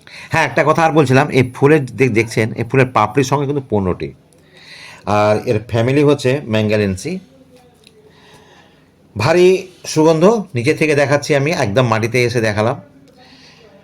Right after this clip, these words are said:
এটা গ্রীষ্মকালে ফুলটা ফোটে, আর শীতকালে এটা কিন্তু ডরমেন্সি পিরিয়ড চলে। এটা একটু জেনে রাখা ভালো, কারণ শীতকালে একটু পাতা একেবারে চিরসবুজ হলেও,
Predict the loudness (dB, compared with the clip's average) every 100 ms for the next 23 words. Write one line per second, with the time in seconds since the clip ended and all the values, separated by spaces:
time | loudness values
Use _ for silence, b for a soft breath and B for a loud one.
0 | B -8 -2 -2 -2 0 2 4 2 0
1 | 0 0 0 0 0 -4 -14 _ _ _
2 | _ 0 2 2 4 2 2 -4 -4 -2
3 | 0 2 2 2 0 -2 -2 -2 -2 0
4 | 2 0 -2 -6 -4 -4 -4 -10 -14 _
5 | _ B B B B B -4 -4 -2 0
6 | 0 0 0 0 2 2 0 -2 -6 -6
7 | -6 -2 -2 0 -2 -6 -2 -2 0 0
8 | 0 -6 _ -12 -12 -6 -6 0 -2 2
9 | 2 4 4 4 2